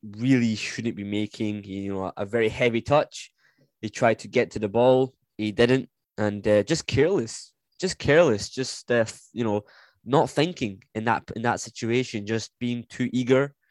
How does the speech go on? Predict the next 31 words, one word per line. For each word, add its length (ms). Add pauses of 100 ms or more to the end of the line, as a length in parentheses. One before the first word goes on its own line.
(460)
Um, 640
and 160
yeah, 200
I 40
think 240
careless 440
is 240
pretty 320
much 300
the 80
word 280
to 80
use 300
there, 220
just 260
not 380
being 380
careful 460
with 140
the 80
situation. 720 (920)
Um, 580 (640)
got 120
the 80
red 180
card, 300 (100)
put 240 (120)
Iran 460
under 260
pressure. 460
However, 560